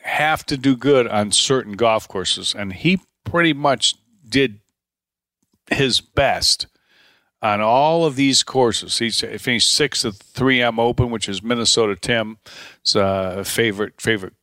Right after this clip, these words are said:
tournament up there in, in, in Minnesota. But everywhere that you didn't have to hit a long way is where he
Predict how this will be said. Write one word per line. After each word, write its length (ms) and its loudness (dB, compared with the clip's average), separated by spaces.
tournament 420 -2
up 200 -6
there 200 -2
in, 140 -10
in, 220 -8
in 240 -8
Minnesota. 500 0
But 160 -2
everywhere 460 0
that 140 -2
you 100 0
didn't 240 -4
have 200 -2
to 100 0
hit 140 0
a 80 0
long 320 0
way 340 2
is 220 0
where 220 4
he 420 -2